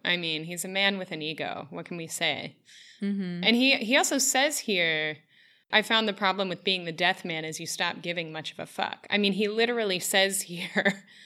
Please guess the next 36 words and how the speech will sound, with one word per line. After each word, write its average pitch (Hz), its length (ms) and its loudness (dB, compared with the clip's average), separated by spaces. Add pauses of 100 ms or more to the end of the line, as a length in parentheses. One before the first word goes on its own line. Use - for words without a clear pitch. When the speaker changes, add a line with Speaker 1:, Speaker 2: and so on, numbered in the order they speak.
Speaker 1:
<laughs> - 320 -16
"I 190 120 10
don't 220 200 4
care 285 220 8
anymore," 165 340 6 (320)
<laughs> 269 480 2
you 196 300 4
know? - 0 -
Speaker 2:
Right. 180 400 4 (600)
It's 247 200 0
so 349 300 4
weird. 208 560 4 (340)
<laughs> - 320 -10
Speaker 1:
Which 302 140 2
is 440 120 8
interesting 370 540 6
because 269 280 0
he's - 260 2
saying 339 440 4
this, 240 320 0
he's 262 340 -4
saying 381 280 -2
this 254 180 0
to 226 100 -4
Alecto. 170 1120 -2 (420)
I 359 80 2
don't 427 220 2
know. 233 120 4
It's 240 380 2
like, 285 200 0
it's - 240 -2
a 262 80 -4
weird, 269 560 -4
it's 226 180 -4
weird 214 320 0
that 185 80 -4